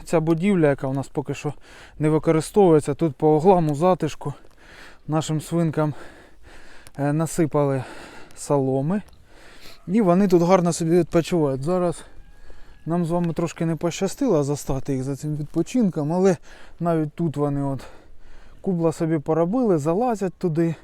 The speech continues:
Їм там тепло, гарно. Скажімо так, ніхто не жаліється, всі... Довольні. Сюди, де у нас, м, е, відкорм наших кабанчиків,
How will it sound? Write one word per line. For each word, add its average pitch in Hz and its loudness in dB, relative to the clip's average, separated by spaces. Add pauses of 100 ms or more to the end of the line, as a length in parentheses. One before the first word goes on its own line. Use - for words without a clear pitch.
(680)
Їм 165 -2
там 147 2
тепло, 160 2
гарно. 156 0 (920)
Скажімо 151 -2
так, 165 0 (1120)
ніхто 143 -2
не 160 2
жаліється, 165 2
всі... 156 -2 (1000)
Довольні. 127 0
Сюди, 156 2
де 139 0
у 135 -2
нас, 135 -6 (1400)
м, 127 -4
е, 120 -4
відкорм 139 0
наших 135 -6
кабанчиків, 185 0